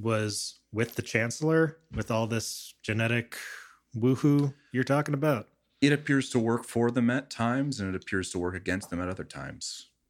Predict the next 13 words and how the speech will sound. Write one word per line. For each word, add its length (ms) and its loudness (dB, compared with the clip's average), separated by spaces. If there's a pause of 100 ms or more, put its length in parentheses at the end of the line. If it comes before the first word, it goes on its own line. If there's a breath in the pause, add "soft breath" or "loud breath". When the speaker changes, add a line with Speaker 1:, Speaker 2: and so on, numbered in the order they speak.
Speaker 2:
I 60 -6
think 220 -4
it's 80 -8
a 60 -6
third 220 -4
Speaker 1:
Huh. 60 -4
Speaker 2:
party 220 -2
altogether. 560 -8 (1000 soft breath)
Speaker 1:
And 100 0
so 100 4
you 120 4
were 120 4
just 560 2